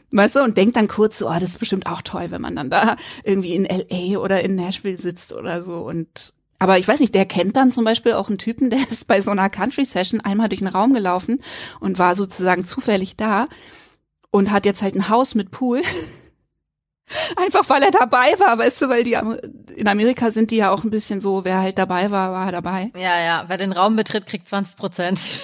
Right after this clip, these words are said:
Speaker 1: Genau. <laughs> Und der Typ ist aber total unglücklich,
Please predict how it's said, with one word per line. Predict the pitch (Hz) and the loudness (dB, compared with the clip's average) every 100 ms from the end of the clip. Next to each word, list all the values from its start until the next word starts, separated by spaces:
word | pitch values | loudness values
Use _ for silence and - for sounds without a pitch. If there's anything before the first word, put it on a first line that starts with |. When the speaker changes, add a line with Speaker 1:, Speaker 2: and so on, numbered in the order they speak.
| - | -4
Speaker 1:
Genau. | - 339 339 381 | 2 6 6 4
<laughs> | - 587 427 466 466 698 - 587 - _ _ 762 906 - | 0 -2 2 2 4 2 2 -4 -8 _ _ 0 2 2
Und | 466 415 | 0 2
der | 381 | 2
Typ | - 311 311 | 2 0 0
ist | 269 240 - | -4 -6 -4
aber | 220 214 | -2 -2
total | 202 196 180 | -2 -6 -4
unglücklich, | 196 277 185 - 196 214 | 0 0 -2 -10 -14 -16